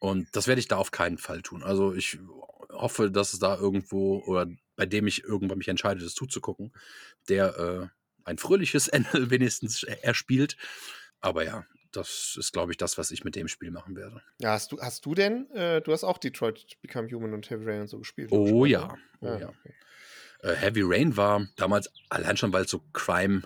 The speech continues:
Speaker 1: also so
Speaker 2: Ja.
Speaker 1: rea-, realistischer Crime im Endeffekt, so Crime-Thriller-mäßig ist,
Speaker 2: Ja.
Speaker 1: war das schon super spannend und super aufregend und ich weiß wirklich nicht mehr, wie alt ich damals war, aber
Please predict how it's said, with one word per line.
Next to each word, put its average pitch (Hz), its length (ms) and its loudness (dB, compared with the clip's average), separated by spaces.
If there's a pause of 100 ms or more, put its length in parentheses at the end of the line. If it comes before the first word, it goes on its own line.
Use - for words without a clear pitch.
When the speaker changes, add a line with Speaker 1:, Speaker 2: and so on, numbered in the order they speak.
Speaker 1:
also 95 300 -2
so 107 140 2
Speaker 2:
Ja. 92 40 2
Speaker 1:
rea-, 104 240 4
realistischer 104 760 2
Crime 82 640 -2
im 90 100 -6
Endeffekt, 87 300 -4
so 90 80 -4
Crime-Thriller-mäßig 87 960 -2
ist, 98 200 -2 (300)
Speaker 2:
Ja. 117 80 -6
Speaker 1:
war 98 80 4
das 101 140 2
schon 101 200 2
super 95 600 0
spannend 98 440 2
und 95 140 -2
super 95 720 -2
aufregend 95 720 2
und 90 220 -2
ich - 100 -8
weiß - 380 -2
wirklich 117 360 2
nicht - 300 0
mehr, 110 300 4
wie 104 100 0
alt 135 200 4
ich 117 100 -6
damals 104 400 0
war, 101 180 6
aber 90 300 4